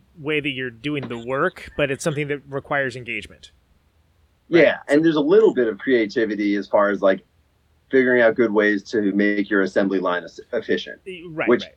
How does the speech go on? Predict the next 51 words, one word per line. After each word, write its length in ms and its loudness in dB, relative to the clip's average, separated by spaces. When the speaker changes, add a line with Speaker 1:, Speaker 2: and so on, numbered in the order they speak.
Speaker 2:
like, 160 2
I 180 4
find 240 0
really 280 2
gratifying. 760 -6
Speaker 1:
Yeah. 140 -12
Speaker 2:
Just, 160 -2
like, 140 4
coming 220 4
up 100 4
with 80 -2
these 100 -6
little 200 4
systems 540 0
and 120 0
building 320 -2
jigs 480 -6
and 160 -16
stuff 240 0
like 220 -2
that. 320 -2
Um, 420 2
and 100 2
that 100 4
was 100 0
all 140 6
new 240 8
for 200 -2
me, 220 2
so 120 -10
that 140 4
was 100 -2
also, 280 2
you 120 0
know, 120 4
like, 240 -2
you 80 -12
get 160 2
that 260 2
sweet 440 -4
spot 280 0
of 80 -6
the 80 -6
learning 380 -2
curve 320 -6
where 80 -4
something's 340 -6
fast 380 -4
and 100 -10
satisfying. 600 -6
Um, 380 2